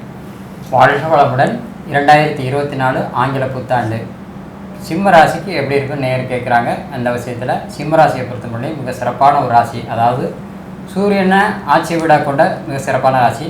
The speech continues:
அதுல ஐந்தாம் ராசியா வருது. அதாவது பூர்வ புண்ணியத்துக்கு அது அதிபதியான ராசி. அப்போ பூர்வ புண்ணியத்துல புண்ணியம் இருந்தா தான் ஒரு ராசியில இவங்க பிறக்க முடியும். அந்த வகையில மிக சிறப்பான ஒரு ராசி. இப்போ அவங்கள பொறுத்தவரை ஒன்பதாம் இடத்துல குரு, ஒன்பதாம் இடத்துல குரு இருக்கும்போது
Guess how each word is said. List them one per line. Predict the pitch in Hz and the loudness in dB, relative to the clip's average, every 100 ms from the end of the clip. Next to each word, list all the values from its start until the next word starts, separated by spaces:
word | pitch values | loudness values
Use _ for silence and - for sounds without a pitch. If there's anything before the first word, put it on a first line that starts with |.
| - | 0
அதுல | 131 131 147 | 2 4 4
ஐந்தாம் | 120 127 147 170 170 147 | 4 2 4 6 6 6
ராசியா | 131 147 127 | 4 4 2
வருது. | 117 110 - | 2 -2 -2
அதாவது | 120 127 127 | 2 2 0
பூர்வ | 143 160 143 | -2 -2 -2
புண்ணியத்துக்கு | 139 131 - - 156 | -2 -6 -8 -2 0
அது | 127 | 4
அதிபதியான | 127 123 127 131 127 | 4 2 0 0 2
ராசி. | 117 - - - - - | 0 -2 -10 -12 -14 -8
அப்போ | 123 147 - | -4 -2 -2
பூர்வ | 147 165 170 | 0 2 2
புண்ணியத்துல | 160 165 165 | 2 0 0
புண்ணியம் | - 139 147 147 | -2 -2 -2 0
இருந்தா | 143 139 135 | 0 2 4
தான் | 147 208 - - 143 | 4 2 0 -8 -6
ஒரு | 123 123 | -2 4
ராசியில | 135 135 151 175 - - - - 135 | 4 4 2 2 0 -10 -14 -12 -4
இவங்க | 131 117 | -2 0
பிறக்க | 127 127 | 2 2
முடியும். | 123 117 113 117 - - | 0 -2 -2 -4 -8 -8
அந்த | 131 139 | -2 0
வகையில | 127 143 | 2 0
மிக | 135 127 | -2 -2
சிறப்பான | 127 127 139 143 | 0 2 2 2
ஒரு | 127 | 2
ராசி. | 123 120 143 - - - - | 0 -2 -4 -8 -10 -14 -10
இப்போ | 139 143 | 0 2
அவங்கள | 139 147 | 4 0
பொறுத்தவரை | 147 143 151 151 165 | -2 -2 -2 0 2
ஒன்பதாம் | 151 131 156 170 165 160 | 0 0 4 6 6 4
இடத்துல | 151 151 139 | 0 0 -2
குரு, | 131 127 - - - - | -2 -4 -6 -12 -16 -10
ஒன்பதாம் | 127 156 165 160 | 2 6 8 6
இடத்துல | 160 147 | 2 0
குரு | 139 | 0
இருக்கும்போது | 151 131 127 123 139 | -2 -2 -2 -2 -2